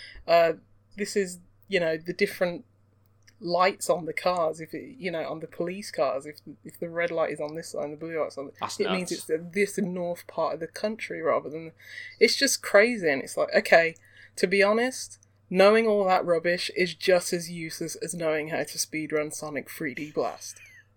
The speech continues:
Speaker 1: Just as useless, probably even more so. 'Cause when am I ever gonna be like, "Oh, I know what side of the road they drive on in Peru"?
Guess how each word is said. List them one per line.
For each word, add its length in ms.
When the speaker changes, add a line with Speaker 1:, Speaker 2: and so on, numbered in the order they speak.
Speaker 1:
Just 340
as 140
useless, 520
probably 440
even 260
more 240
so. 360
'Cause 180
when 160
am 120
I 140
ever 180
gonna 160
be 120
like, 320
"Oh, 600
I 200
know 220
what 280
side 460
of 80
the 100
road 300
they 80
drive 400
on 180
in 360
Peru"? 560